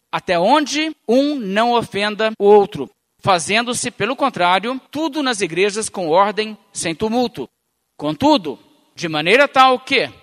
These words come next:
não se onerem as consciências, de forma que não pensem serem coisas necessárias para a salvação, e julguem que pecam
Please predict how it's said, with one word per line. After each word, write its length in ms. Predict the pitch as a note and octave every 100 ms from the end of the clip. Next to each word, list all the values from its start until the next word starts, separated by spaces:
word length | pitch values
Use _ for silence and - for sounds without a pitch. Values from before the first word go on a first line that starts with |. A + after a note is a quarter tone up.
| _ _ _
não 440 | D3 G3 D4 D#4
se 180 | D4 -
onerem 480 | B3 F#3 B3+ C#4+ C#4+
as 140 | C#4
consciências, 960 | - C#4+ C#4+ C#4 C#4+ - D#3+ A#2+ - - _ _
de 140 | -
forma 360 | - B3 C4+ C4+
que 100 | C4
não 340 | A#3 A#3+ D4+
pensem 800 | D4 - C#4 C#4+ - C#4 C#4+ C#4+ - -
serem 480 | - A#3+ C4 C#4
coisas 680 | C4 B3 C4+ B3+ C4+ B3 - -
necessárias 1040 | G3+ A#3+ B3+ - A#3+ A#3+ E3+ C#3 A#2+ - -
para 220 | G#3+ A#3+
a 160 | A#3+ A3
salvação, 840 | - A#3+ A#3+ A#3+ A3 A3+ G#3+ C#3 - -
e 140 | G#3
julguem 840 | G#3 C#3+ D#4 F4 C4+ F#3+ F3+ G#3 A3 _ -
que 140 | C4+
pecam 680 | - D4 D4 C#4 G#3 D#3 B2